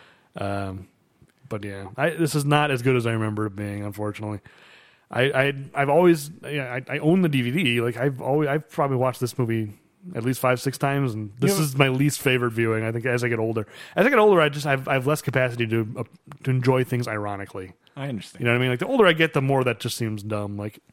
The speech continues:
Speaker 2: Well, I think too, maybe what has something to do with it is that because there's just so much right now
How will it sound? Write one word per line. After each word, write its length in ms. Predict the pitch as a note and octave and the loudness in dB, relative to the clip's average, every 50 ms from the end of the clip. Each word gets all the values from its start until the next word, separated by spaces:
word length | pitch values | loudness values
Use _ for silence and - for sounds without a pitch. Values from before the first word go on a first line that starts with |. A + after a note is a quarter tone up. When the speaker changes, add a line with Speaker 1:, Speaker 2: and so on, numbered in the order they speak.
| _ _ _ _ _ _ _ _ _ _ _ _ | _ _ _ _ _ _ _ _ _ _ _ _
Speaker 2:
Well, 240 | D#3+ E3+ F3 F3 - - | 4 6 6 6 4 2
I 80 | F3 E3+ | 0 0
think 240 | - B3+ A#3+ - | 0 -6 -6 -4
too, 180 | - G#3 G3+ F#3+ | -2 -2 0 2
maybe 260 | E3+ D3+ D3 C#3+ C#3+ C#3+ | 2 0 0 0 0 0
what 160 | C#3+ C3+ C3+ | 0 0 0
has 220 | C#3 C3 C3 B2 | 0 -2 -2 -4
something 300 | - - C#3 B2+ - C#3 | -4 -6 -6 -4 -2 -4
to 100 | C3 B2+ | -2 -2
do 140 | A#2+ A#2+ B2 | -2 -2 -2
with 180 | B2+ A#2+ - B2 | -2 -2 -4 -4
it 80 | A2+ | -4
is 140 | A#2 A2+ G#2 | -4 -4 -4
that 200 | A2+ A#2+ A#2 - | -4 -6 -4 -4
because 420 | - A2+ _ - D3+ C3+ C3 C3 A#2+ | -8 -10 _ -2 0 0 0 -2 -4
there's 300 | A#2+ A#2+ A#2 A#2 - - | -4 -4 -4 -6 -8 -6
just 340 | - - B2+ A#2+ - - - | -4 -4 -4 -4 -6 -10 -10
so 400 | - - - - - C#3+ C3+ C#3+ | -8 -8 -6 -4 -4 -4 -4 -2
much 380 | B2+ A2 G#2+ A#2 - - - | -4 -4 -4 -4 -6 -6 -4
right 180 | C3 B2+ C3 C3 | -4 -4 -4 -4
now 400 | B2+ C3 C3 C3 C3+ C#3+ D3 | -6 -4 -4 -4 -4 -6 -8